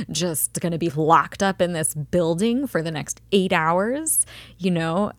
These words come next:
Um, and so that was a big clue to me that I was not aligned. And this can be a season in your life, like, in your entire life. So for me,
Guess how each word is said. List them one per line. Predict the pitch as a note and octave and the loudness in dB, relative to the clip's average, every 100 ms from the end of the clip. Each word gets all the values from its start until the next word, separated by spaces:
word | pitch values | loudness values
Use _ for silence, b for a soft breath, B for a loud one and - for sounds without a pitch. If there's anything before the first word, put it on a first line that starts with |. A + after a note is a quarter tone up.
| - | -4
Um, | E3+ D3+ D3+ | -2 0 -4
and | - E3+ | -4 -2
so | - E3+ E3 | -2 0 0
that | D3 D3 D#3+ | 0 -2 -2
was | G3 F#3+ | -2 -2
a | |
big | D#3+ D3+ - F3+ E3+ - | -2 -4 -4 -4 -6 -10
clue | - E3+ D#3 | -2 0 2
to | D#3+ | 0
me | F#3 A#3 D#4 F#4 | 2 0 -2 -4
that | C4+ F#3+ D#3 - - - - | -4 -2 -2 -4 -4 -6 -4
I | F3+ | -2
was | E3+ E3+ D#3+ | 0 0 0
not | D#3 D3 C#3+ C#3+ - - - | -4 -4 -4 -6 -8 -12 -4
aligned. | E3+ D3 - - D#2+ - - B B B B B F3+ - - | -2 0 -2 -4 -10 -12 -14 B B B B B -20 -10 0
And | G3 F#3 F#3 F#3 - | 2 4 4 2 4
this | A3+ C#4 | 4 4
can | - G4+ | -2 -4
be | D4 A#3+ A3 G#3+ - | -2 -2 -2 -4 -4
a | F3+ | -4
season | - - F3 F3+ F3 G3+ G3+ - | -2 -2 0 -2 -2 -2 -2 -4
in | F#3 F3 F3 | -4 -2 -2
your | D3 D#3 D#3+ D#3 D#3 D#3+ - - - - - - - | -2 0 0 0 -2 -4 -12 -20 -20 -20 -20 -16 -8
life, | D#3 D3+ C3+ A3 - - | -4 -2 -2 -4 -10 -6
like, | F3 D#3+ | -6 -4
in | E3 | -6
your | D#3 | -4
entire | D#3 C#3+ - F#3+ G#3 | -6 -6 -4 -2 -2
life. | F#2+ F2+ - | -2 -8 -10
So | - F3+ | -6 -6
for | - E3 | -4 -4
me, | D#3+ F#3 D4 G3+ B2 - | 0 2 2 0 -2 -8